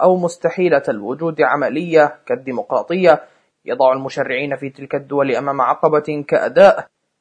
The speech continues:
وهي استحالة قيام القيم التي تدعي الدولة تحقيقها. ومن ثم فالقانون الذي لا يخدم القيم ولا يساعد على حمايتها في المجتمع يصبح بلا فاعلية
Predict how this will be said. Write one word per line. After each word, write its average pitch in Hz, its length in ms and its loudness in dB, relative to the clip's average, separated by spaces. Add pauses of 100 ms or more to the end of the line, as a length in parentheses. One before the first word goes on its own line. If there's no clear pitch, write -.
وهي 170 240 2
استحالة 165 440 0
قيام 117 420 -6
القيم 135 420 -2
التي 113 300 -8
تدعي 151 360 0
الدولة 156 540 0
تحقيقها. - 720 -4 (260)
ومن 160 180 -4
ثم 165 260 -2
فالقانون 151 680 2
الذي 143 180 2
لا 135 120 2
يخدم 143 440 -2
القيم 135 400 -2
ولا 90 260 -2
يساعد 135 460 0
على 131 240 0
حمايتها 151 720 -2
في 147 100 -6
المجتمع 196 600 0 (240)
يصبح 143 460 -6
بلا 139 300 0
فاعلية 151 720 2